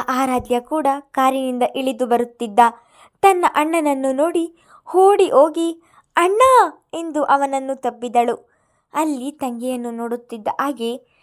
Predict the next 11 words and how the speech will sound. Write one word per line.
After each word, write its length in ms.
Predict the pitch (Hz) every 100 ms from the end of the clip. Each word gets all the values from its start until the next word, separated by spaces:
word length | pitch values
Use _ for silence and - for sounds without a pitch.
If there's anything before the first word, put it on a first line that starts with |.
| _ _
ಇಷ್ಟರವರೆಗೂ 800 | 285 277 302 285 262 247 247 226
ಬಿಗಿದಿದ್ದ 540 | 214 233 220 233 233 226 -
ಅವನ 260 | 302 339 277
ಮುಖ 260 | 247 247 247 240 233
ಸಡಿಲಗೊಂಡಿತ್ತು. 840 | 208 226 226 220 226 226 226 - - _ _ _ _
ಅವನ 300 | 302 330 330 269
ಮುಖದ 340 | 269 269 277 240
ಮೇಲೆ 400 | 240 262 320 294
ಮುಗುಳು 420 | 277 254 240 269
ನಗು 300 | 262 254 240
ಮೂಡಿತು. 440 | 247 240 240 247